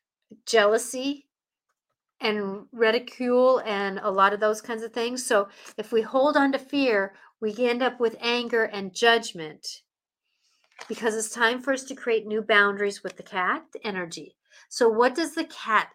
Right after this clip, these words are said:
able to do? The cat is able to negotiate their universe. They have whiskers. And, you know, one thing that I've noticed about a cat is that the cat knows as much what's going on with their head as they do with their tail, right? If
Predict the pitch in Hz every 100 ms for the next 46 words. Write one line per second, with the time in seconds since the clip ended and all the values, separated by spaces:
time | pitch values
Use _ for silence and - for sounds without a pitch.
0 | _ 220 208 190 - - 185 165 190 -
1 | 220 240 269 254 226 226 226 214 202 196
2 | 185 175 180 170 175 170 170 175 165 -
3 | - - - - - 285 320 311 277 233
4 | 247 - 185 - - _ - _ 254 262
5 | 254 302 370 392 403 427 440 427 349 277
6 | 226 220 247 226 208 190 - 196 190 202
7 | _ _ _ _ 254 247 262 269 277 -
8 | 302 415 - 277 262 240 220 208 226 285
9 | 311 - 330 - 277 269 254 240 226 214
10 | 185 196 285 254 190 190 233 247 247 233
11 | 240 226 220 165 - 269 160 165 175 175
12 | 196